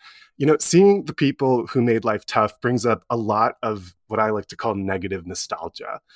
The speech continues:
But there's a place where you can revisit the happy geological spots while avoiding those who made you feel less than,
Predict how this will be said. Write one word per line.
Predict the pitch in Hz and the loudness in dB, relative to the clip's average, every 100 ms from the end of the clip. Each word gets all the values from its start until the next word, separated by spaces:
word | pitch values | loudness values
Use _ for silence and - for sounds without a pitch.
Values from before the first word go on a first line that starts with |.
| - _ | -20 _
But | 151 | 0
there's | 165 160 | 2 0
a | |
place | 170 185 214 | 0 0 0
where | - | -2
you | 233 220 | -4 -4
can | - | -4
revisit | 147 110 101 151 165 143 | -4 -4 -2 0 0 -2
the | - | -4
happy | - - 123 - - 127 | -6 -2 -2 -4 -6 -6
geological | 113 - 117 110 101 101 - 104 | -6 -6 -4 -2 -2 -4 -6 -8
spots | - - 92 120 165 - | -8 -4 -2 -2 -2 -8
while | 117 117 107 - | -2 0 0 -4
avoiding | - 120 113 147 165 143 107 | -6 -2 2 4 4 0 -2
those | 107 101 98 | -2 -2 -4
who | - | -6
made | 113 107 | -6 -6
you | 101 | -6
feel | - - 98 | -10 -6 -6
less | 95 123 - | -2 -4 -4
than, | - - _ | -10 -16 _